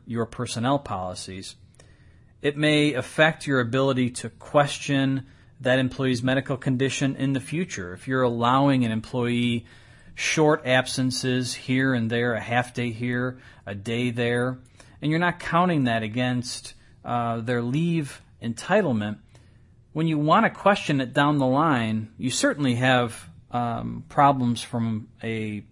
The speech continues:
performance management standpoint, but you also might have a problem under the F M L A actually questioning, uh, the need for leave on that basis, because you've given the employee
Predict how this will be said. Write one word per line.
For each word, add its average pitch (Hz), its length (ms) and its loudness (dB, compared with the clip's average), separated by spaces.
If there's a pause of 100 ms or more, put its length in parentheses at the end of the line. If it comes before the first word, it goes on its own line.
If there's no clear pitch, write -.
(140)
performance 127 640 0
management 117 540 0
standpoint, 107 640 -8 (440)
but 156 380 8 (180)
you 180 160 2
also 247 280 8
might 165 220 4
have 160 280 4
a 156 80 4
problem 156 500 4
under 143 200 4
the 139 100 2
F 135 160 -2
M 143 80 2
L 139 160 4
A 139 100 4
actually 135 600 0 (400)
questioning, 135 840 2 (380)
uh, 117 300 -2
the 117 160 -4
need 127 400 2
for 120 180 -2
leave 123 300 0
on 117 160 0
that 107 220 -4
basis, 123 420 -4
because 139 400 -4
you've 139 220 -4
given 165 320 2
the 107 140 0
employee 104 640 -6